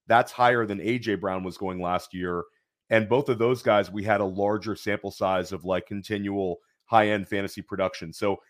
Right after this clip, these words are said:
I think I'm with you. It's hard to press that button at, at eight overall. Even structurally, that's a difficult one. One player that the market has not beat up as much as maybe I anticipated is Stefon Diggs.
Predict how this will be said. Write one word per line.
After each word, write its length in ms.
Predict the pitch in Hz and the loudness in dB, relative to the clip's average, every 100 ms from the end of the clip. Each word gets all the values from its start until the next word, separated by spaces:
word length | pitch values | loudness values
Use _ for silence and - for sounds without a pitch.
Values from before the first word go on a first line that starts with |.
| _ - | _ 2
I 100 | 123 | 4
think 160 | 160 | 6
I'm 140 | 127 117 | 2 2
with 160 | 123 | 0
you. 140 | 104 98 | 0 -2
It's 100 | - | 2
hard 220 | 117 127 | 2 2
to 80 | 120 | 0
press 240 | 120 110 | 0 2
that 220 | 104 90 | 0 2
button 280 | 107 92 98 | 2 0 0
at, 160 | 90 87 | -4 -2
at 180 | 98 95 | -4 -2
eight 180 | 101 101 | -2 -2
overall. 600 | 95 95 95 95 92 - _ _ | -4 -2 0 2 0 -4 _ _
Even 260 | 131 139 135 | -8 -2 -4
structurally, 840 | - - 117 - 131 107 98 92 | -4 2 2 2 -2 -2 0 -2
that's 240 | 92 90 92 | -2 -4 -6
a 40 | |
difficult 380 | 95 - 90 78 | -8 -6 -8 -6
one. 260 | 90 85 - _ _ _ | -6 -6 -10 _ _ _
One 320 | 107 135 185 | 2 4 4
player 340 | - 175 151 123 | 0 0 2 2
that 300 | 113 107 - _ _ _ - | 4 4 0 _ _ _ -8
the 180 | 123 | -4
market 380 | 120 117 151 190 | 2 2 2 2
has 200 | 147 - | 2 2
not 320 | 117 120 101 | 2 2 0
beat 200 | 113 113 | -6 0
up 220 | 107 113 - | 2 2 -2
as 160 | 95 | -10
much 260 | 107 107 110 | -2 -2 -2
as 160 | 101 107 | -6 -2
maybe 300 | 104 107 - | -2 -2 -2
I 200 | 101 113 | -2 -2
anticipated 840 | 110 - 107 - 101 90 90 82 _ _ _ _ | -4 -6 -10 -8 -8 -4 -6 -8 _ _ _ _
is 140 | 107 | -8
Stefon 600 | - 117 - 113 104 101 | -4 -6 0 4 4 2
Diggs. 520 | 92 92 - - - | 0 -2 -4 -16 -20